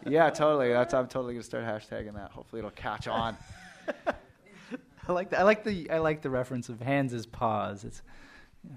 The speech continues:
Speaker 2: it all fits into the whole kitten on YouTube thing, I think, quite
Speaker 1: Sweet.
Speaker 2: nicely.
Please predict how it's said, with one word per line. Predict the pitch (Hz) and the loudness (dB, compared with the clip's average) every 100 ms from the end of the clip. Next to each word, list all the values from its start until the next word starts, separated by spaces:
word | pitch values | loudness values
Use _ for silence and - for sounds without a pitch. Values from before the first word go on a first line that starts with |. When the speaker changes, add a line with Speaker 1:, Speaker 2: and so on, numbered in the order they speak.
| - - | -14 -8
Speaker 2:
it | |
all | 101 | -8
fits | - 120 120 | -4 -4 -2
into | 110 | -2
the | 104 | -2
whole | 110 | -4
kitten | 104 - 117 110 | -6 -6 -4 -4
on | 101 | -4
YouTube | 104 110 - 107 101 | -4 -6 -8 -12 -10
thing, | 113 104 101 95 | -8 -8 -8 -12
I | |
think, | 98 107 _ _ _ - | -16 -20 _ _ _ -14
quite | 117 | -10
Speaker 1:
Sweet. | 110 101 | -8 -8
Speaker 2:
nicely. | - | -10